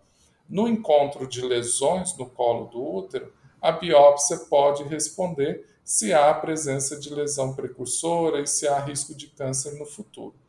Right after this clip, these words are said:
Se sim, esse diagnóstico está estabelecido, aí nós vamos promover um tratamento muito simples,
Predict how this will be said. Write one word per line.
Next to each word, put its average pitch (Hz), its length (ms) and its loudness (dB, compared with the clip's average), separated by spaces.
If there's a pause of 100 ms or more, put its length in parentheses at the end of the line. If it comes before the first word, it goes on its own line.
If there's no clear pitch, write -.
(220)
Se - 260 2
sim, 170 580 0 (200)
esse 135 260 -2
diagnóstico 139 680 0
está 131 340 -2
estabelecido, 139 960 -6 (300)
aí 180 120 4
nós 202 240 2
vamos 190 220 0
promover 165 500 -2
um 165 100 -6
tratamento 147 720 -4
muito 208 320 -8
simples, 170 840 -6